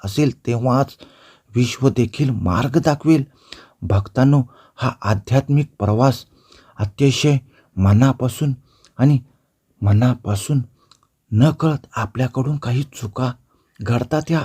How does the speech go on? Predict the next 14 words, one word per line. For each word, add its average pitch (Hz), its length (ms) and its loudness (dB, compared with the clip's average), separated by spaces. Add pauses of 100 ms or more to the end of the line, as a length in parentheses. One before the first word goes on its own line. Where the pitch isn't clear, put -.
आत्ताच - 640 -6 (480)
थांबवाव्यात. 117 720 2 (760)
आणि 131 160 2 (140)
आत्ता 107 380 -4
जी 135 180 -2
आपण 135 280 -2 (140)
प्रमुख 123 360 2 (180)
कारणे 139 340 0
बघणार 151 360 -2
आहोत, 156 240 2 (460)
ही 190 60 0
तात्काळ - 680 -6 (260)
बंद 143 260 2 (220)
करायलाच 135 560 0